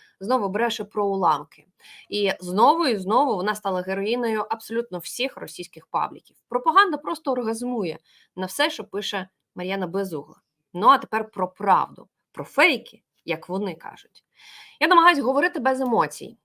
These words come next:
Я намагаюсь зберегти холодність розуму, і все, що я роблю, вся моя інформаційна війна, це лише спроба вам,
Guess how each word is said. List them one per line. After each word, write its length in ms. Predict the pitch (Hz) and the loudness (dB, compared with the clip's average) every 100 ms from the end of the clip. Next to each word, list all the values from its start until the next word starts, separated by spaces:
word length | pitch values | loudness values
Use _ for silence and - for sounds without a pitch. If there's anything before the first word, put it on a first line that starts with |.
| - | -6
Я 80 | 254 | 0
намагаюсь 360 | 277 277 294 | 4 4 4
зберегти 380 | 214 220 226 349 | 2 -4 -4 -6
холодність 600 | - 254 269 247 233 - | -4 -2 -2 -4 -8 -6
розуму, 540 | 214 349 320 269 247 | -4 -2 -2 -2 -2
і 260 | 226 220 214 | -4 -4 -6
все, 220 | - 311 | -6 -12
що 140 | 311 214 | -8 -6
я 60 | |
роблю, 280 | 202 202 320 | -6 -6 -8
вся 200 | 349 233 | -8 -8
моя 140 | 214 | -6
інформаційна 640 | 208 208 202 214 247 220 185 | -8 -8 -10 -8 -8 -8 -6
війна, 300 | 185 269 - | -6 -4 -4
це 260 | 247 233 - - _ _ | -4 -4 -6 -20 _ _
лише 200 | 247 330 | -4 -4
спроба 440 | - - 269 262 214 | -6 0 0 2 0
вам, 480 | 202 226 151 - | 4 4 2 -6